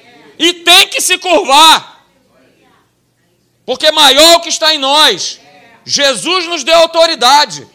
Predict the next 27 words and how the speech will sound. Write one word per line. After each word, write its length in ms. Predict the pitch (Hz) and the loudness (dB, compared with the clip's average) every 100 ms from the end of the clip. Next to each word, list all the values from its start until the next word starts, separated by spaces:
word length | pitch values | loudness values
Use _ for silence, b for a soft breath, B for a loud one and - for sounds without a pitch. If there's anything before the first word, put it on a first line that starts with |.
| _ _ _ - | _ _ _ -18
Então 280 | 247 320 | -6 -6
pode 300 | 320 311 311 | -2 -2 -2
cercar, 720 | - 277 - - 277 311 269 | -4 -6 -6 -2 2 4 2
pode 260 | 269 294 247 | 0 -6 -6
pilhar, 680 | - 269 202 247 302 277 247 | -10 -8 0 4 6 4 2
pode 220 | 294 285 | -4 -4
fazer 280 | 269 262 285 | -8 -6 -6
qualquer 300 | 277 277 - | -6 -6 -6
coisa. 300 | 254 220 170 | -4 -4 -8
Vambora. 960 | 131 254 302 208 262 262 175 110 - _ _ _ _ _ _ _ _ _ _ _ _ _ _ _ - | -6 -4 -2 0 4 4 0 -8 -16 _ _ _ _ _ _ _ _ _ _ _ _ _ _ _ -18
Ele 220 | 147 175 | -14 -10
não 320 | 185 302 330 | -4 -4 -2
vai 260 | 220 277 302 | 0 0 0
desligar 480 | 277 269 240 240 | -6 -10 -4 -2
a 40 | 254 | 0
nossa 260 | 247 247 | -4 -8
consciência 800 | 240 247 240 220 202 214 - - _ _ - | -10 -10 -10 -10 -10 -10 -10 -12 _ _ -10
a 100 | 190 | -8
respeito 440 | 202 - 220 220 | -6 -8 -10 -12
de 100 | 190 | -20
quem 240 | - 226 240 | -12 -10 -8
nós 200 | 214 - | -10 -10
somos 360 | 202 214 196 | -12 -12 -14
em 100 | 202 | -14
Cristo 300 | 202 196 - | -14 -16 -18
Jesus, 400 | 185 180 170 214 | -18 -18 -16 -18
cara. 400 | - 147 98 _ | -16 -18 -18 _